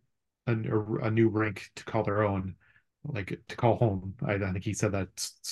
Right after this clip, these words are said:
s-, specifically, like, it's great to, it's a great feeling to have a place you can all hang out and have a place you can call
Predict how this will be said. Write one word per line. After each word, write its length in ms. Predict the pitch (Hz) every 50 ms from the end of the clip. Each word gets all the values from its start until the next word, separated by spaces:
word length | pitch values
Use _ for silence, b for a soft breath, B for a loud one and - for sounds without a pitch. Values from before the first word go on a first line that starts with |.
| - -
s-, 220 | 117 - - - - _ _ -
specifically, 800 | - - - - - - 123 104 110 110 101 92 - 98 98
like, 220 | 92 95 98 95 -
it's 180 | - - - -
great 200 | - 113 104 -
to, 240 | 110 117 170 170 170 - b b b
it's 100 | b b
a 20 | 131
great 260 | 131 135 127 117 -
feeling 340 | - 131 117 113 113 113 104
to 80 | -
have 180 | - 117 107 101
a 120 | 101 95
place 400 | - - - 110 101 92 - -
you 80 | 117 101
can 100 | - 110
all 120 | 110 101
hang 180 | - 107 101 98
out 120 | 98 98
and 80 | - 95
have 100 | 101 98
a 40 | 95
place 240 | - 107 92 - -
you 60 | 92
can 180 | - - 110
call 80 | 107 98